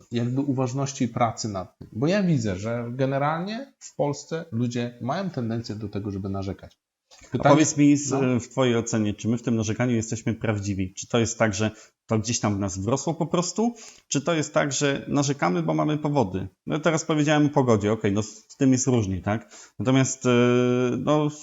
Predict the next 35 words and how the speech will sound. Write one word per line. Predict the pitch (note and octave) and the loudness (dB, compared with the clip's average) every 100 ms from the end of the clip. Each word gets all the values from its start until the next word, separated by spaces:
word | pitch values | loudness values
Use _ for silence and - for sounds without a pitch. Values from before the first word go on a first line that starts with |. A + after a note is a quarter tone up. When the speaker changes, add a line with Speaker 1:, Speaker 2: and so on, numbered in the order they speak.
| - - | -8 0
Speaker 2:
pewne | F3 F#3+ | 0 0
problemy | F3+ C#3+ D3+ D#3 | 0 2 4 4
Polaków, | D3 C3 C3 G3+ - | 4 2 2 -4 -6
no, | G#3+ | -6
są | A3+ G#3+ | -4 -2
faktyczne, | - - E4+ G#3+ B2 F#2+ | -4 -4 -6 -2 -2 0
tak? | G#2+ D3 D3+ | -2 -2 -4
One | D#3 | -4
gdzieś | D3+ D#3+ | -4 -4
tam | E3 D#3+ | -4 -4
się | F3 | -6
przewijają | - F3 G3 F#3+ E3 B2+ A#2 | -4 -4 -2 0 0 0 2
i, | A2+ A2 A2+ - - - | 2 2 -2 -8 -16 -4
e, | A2+ A#2 A#2 A2+ A2+ A#2+ | 0 2 2 2 2 2
nie | D#3+ | 2
wiem, | C3+ G#2+ G#2 G2+ G2 G#2 - | 2 2 2 2 0 -2 -4
czy | A2 | -2
to | A2 | -2
finanse, | A#2+ A#2 C#3 D3+ A#2+ | 0 2 2 0 -2
może | G#2+ G#2 | -2 -2
w | |
tej | - A2+ | -4 -4
chwili | - G#2+ | -2 0
aż | G#2 | 0
tak | - A2 | -4 -6
nie, | E3+ D#3 B2 - - _ _ | -2 0 -2 -8 -20 _ _
czy | - A2+ | -6 0
to | A2 | 0
jakieś | A2+ B2 | 0 0
inne | C3+ B2+ | 4 4
sprawy, | A#2+ B2 G#2 G2 | 2 0 2 0
czy | - G#2 | -2 -4
zdrowie. | G2+ B2+ A#2 A#2 A2+ A2+ - - | 2 2 4 2 0 -4 -20 -8
E, | G#2+ A2+ A2+ A2+ A2 A2 | 0 2 4 2 2 2
no, | B2 | 0